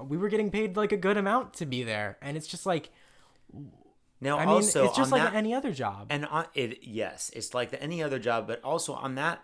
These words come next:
Speaker 2: account, whether you're paid or not, you agreed to
Speaker 1: You
Speaker 2: do
Speaker 1: did
Speaker 2: that
Speaker 1: agree.
Speaker 2: job.
Speaker 1: You did agree. Um, in this specific instance, we were getting paid, and which is just another, which is just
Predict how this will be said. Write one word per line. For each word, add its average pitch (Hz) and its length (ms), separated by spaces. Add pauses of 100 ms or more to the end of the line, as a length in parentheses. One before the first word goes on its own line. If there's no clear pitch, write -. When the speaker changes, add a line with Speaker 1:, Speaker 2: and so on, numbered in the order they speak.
(160)
Speaker 2:
account, 107 460 (480)
whether 143 340
you're 208 180
paid 127 300
or 117 100
not, 113 340
you 131 280
agreed 123 920 (100)
to 135 100
Speaker 1:
You 170 60
Speaker 2:
do 151 60
Speaker 1:
did 170 100
Speaker 2:
that 147 100
Speaker 1:
agree. 123 120
Speaker 2:
job. - 240 (140)
Speaker 1:
You 131 140
did 165 140
agree. 131 420 (260)
Um, 131 300
in 160 160
this 160 140
specific 135 360
instance, 120 380
we 120 100
were 110 220
getting 101 240
paid, 101 340 (500)
and 127 460 (280)
which 123 240
is 123 100
just 131 260
another, 113 480 (260)
which 160 140
is 180 80
just 190 260